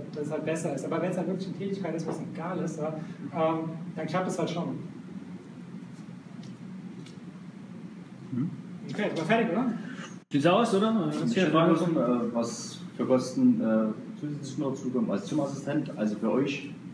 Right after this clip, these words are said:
Speaker 3: sozusagen, was würde es mich noch extra kosten?
Speaker 1: Also wir, wir als Agenturmarge, die ist, ähm, zwischen, das hängt davon ab, wie viele Stunden wir arbeiten. Also das heißt, ähm, das ist zwischen fünfzig und zweihundertfünfzig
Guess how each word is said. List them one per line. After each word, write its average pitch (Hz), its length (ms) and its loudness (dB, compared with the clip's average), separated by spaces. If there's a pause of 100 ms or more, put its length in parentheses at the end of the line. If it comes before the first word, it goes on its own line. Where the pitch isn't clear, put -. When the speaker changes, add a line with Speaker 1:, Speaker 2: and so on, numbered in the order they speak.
(160)
Speaker 3:
sozusagen, 107 500 0
was - 300 -4
würde 117 140 -2
es 113 100 -6
mich 113 160 -2
noch - 120 2
extra - 220 -4
kosten? - 340 -6 (440)
Speaker 1:
Also 156 220 2
wir, 202 280 6
wir 196 120 6
als 202 100 4
Agenturmarge, 208 640 4
die 180 120 4
ist, 175 200 4
ähm, 160 400 0 (380)
zwischen, 180 600 -2 (100)
das 165 160 -6
hängt 180 160 2
davon 180 180 2
ab, 160 60 -4
wie 156 40 -4
viele 156 120 -2
Stunden 190 220 -2
wir 160 160 2
arbeiten. 156 300 2
Also 147 140 -2
das 147 140 -6
heißt, 160 240 -2 (400)
ähm, 160 440 0 (400)
das 160 100 -6
ist 156 160 -6
zwischen 185 220 -2
fünfzig 233 500 2 (100)
und 165 120 -4
zweihundertfünfzig 175 760 0